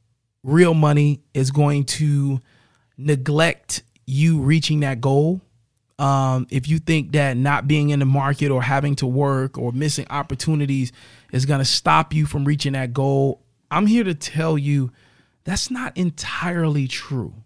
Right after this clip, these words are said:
okay? It's not entirely true. And I want to encourage you today, okay? I wanna encourage you today because a lot of traders,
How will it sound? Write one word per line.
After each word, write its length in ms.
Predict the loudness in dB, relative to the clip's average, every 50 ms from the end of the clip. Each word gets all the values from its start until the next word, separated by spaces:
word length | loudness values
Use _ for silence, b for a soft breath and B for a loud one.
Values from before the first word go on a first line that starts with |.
| _ -16 -16
okay? 320 | -8 -2 0 0 0 0
It's 240 | -2 -4 -6 -6 -6
not 220 | -6 -6 -4 -4 -4
entirely 540 | -4 -4 -6 -6 -4 -2 -2 -2 -2 -4
true. 440 | -6 -8 -6 -4 -2 0 0 -2 -4 b b b b b b b b b b b b _ -4
And 480 | -2 0 0 2 0 0 -2 -2 -4 -6 _ _ -2
I 120 | 0 0
want 480 | 2 2 0 2 2 0 0 -2 -4 -6
to 240 | -2 0 0 0
encourage 840 | 0 -2 -4 -4 -6 -14 -16 -14 -8 -6 -4 0 0 0 0 0 -2
you 200 | -4 -4 -4 -4
today, 500 | -6 -8 -8 -4 -4 -6 -6 -6 -12 -20 _ _ _ _ _ _ _ -18
okay? 320 | -8 -4 -2 0 0 -2 -2 -4
I 60 | -4
wanna 300 | -2 0 0 2 2 0
encourage 540 | 0 -2 -6 -12 -4 -2 0 0 0 0 0
you 100 | -2 -4
today 400 | -4 -4 -2 -2 -2 -2 -4 -8 b b b b b b b b b -2
because 800 | -2 -2 -2 2 2 2 4 4 2 2 2 0 -2 -4 -12 _ _ _ -4
a 100 | -2 0
lot 400 | 0 0 0 2 2 2 4 2
of 140 | 2 -2 -4
traders, 840 | -8 -8 -4 -2 0 0 0 0 0 0 -2 -2 -4 -4 -6 -10